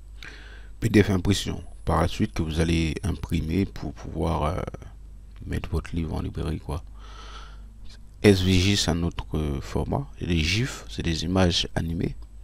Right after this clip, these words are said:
Donc, vous aurez compris que l'M P quatre, donc, ça va être du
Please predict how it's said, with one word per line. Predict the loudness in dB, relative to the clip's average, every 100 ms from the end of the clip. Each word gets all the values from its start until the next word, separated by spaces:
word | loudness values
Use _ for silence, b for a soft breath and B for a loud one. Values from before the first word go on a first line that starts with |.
| B B B B -10
Donc, | -10 -10 -12 -4
vous | 2
aurez | 4
compris | 4 0 -2 0
que | 2
l'M | 2 4
P | 6
quatre, | 8 6
donc, | 4 -4
ça | -4
va | -4
être | -4 -6 -8 -10 -10
du | -10 -8 -6 -6 -6 -6 -8